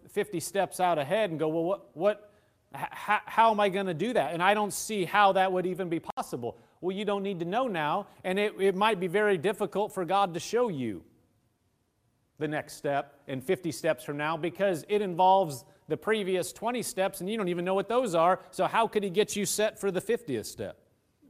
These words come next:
He could talk to you about what happens in step thirty, but you'd be like, "Well, what are you talking about? 'Cause I can't see step thirty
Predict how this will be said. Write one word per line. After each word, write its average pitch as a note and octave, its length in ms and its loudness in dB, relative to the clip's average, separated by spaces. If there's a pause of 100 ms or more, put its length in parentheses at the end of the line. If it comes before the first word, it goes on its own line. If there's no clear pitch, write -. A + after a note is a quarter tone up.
(260)
He G#3+ 100 -2
could G#3+ 160 0
talk A#3 280 4
to G#3+ 80 -2
you G3+ 60 6
about F#3+ 260 6
what E3+ 160 2
happens F#3 340 2
in E3+ 80 -4
step F#3 320 -2
thirty, A3+ 240 0
but D#3+ 240 -2
you'd G#3+ 80 -6
be F#3+ 100 0
like, F3 200 -2
"Well, F#3 80 -4
what G#3 100 -2
are - 20 -4
you F#3+ 60 -6
talking G#3+ 320 -4
about? F3+ 220 0
'Cause - 80 -8
I F#3+ 80 -2
can't G3 280 -12
see A#3+ 140 -10
step C3+ 340 -10
thirty B2+ 300 -6